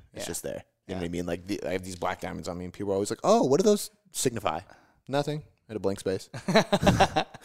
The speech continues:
Speaker 1: And I thought black diamonds look cool, so it's like, throw 'em in there.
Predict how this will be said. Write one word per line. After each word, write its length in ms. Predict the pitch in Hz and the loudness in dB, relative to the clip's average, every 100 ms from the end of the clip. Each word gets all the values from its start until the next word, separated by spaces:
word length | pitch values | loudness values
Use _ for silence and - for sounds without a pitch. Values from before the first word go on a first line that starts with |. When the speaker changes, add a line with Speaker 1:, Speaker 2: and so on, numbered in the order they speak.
| - | -12
Speaker 1:
And 280 | 202 - 107 | -8 -2 0
I 40 | |
thought 300 | 104 131 107 | 4 4 4
black 220 | 87 101 98 | 4 4 4
diamonds 280 | 98 101 | 0 0
look 120 | 101 - | -4 -2
cool, 360 | 98 95 98 - | -2 -2 -4 -6
so 140 | 90 | -4
it's 120 | 82 | -2
like, 180 | 107 90 _ _ _ _ _ _ _ _ _ | -4 -6 _ _ _ _ _ _ _ _ _
throw 120 | - | -8
'em 100 | 127 | -4
in 80 | 156 | -2
there. 180 | 107 101 | -2 -2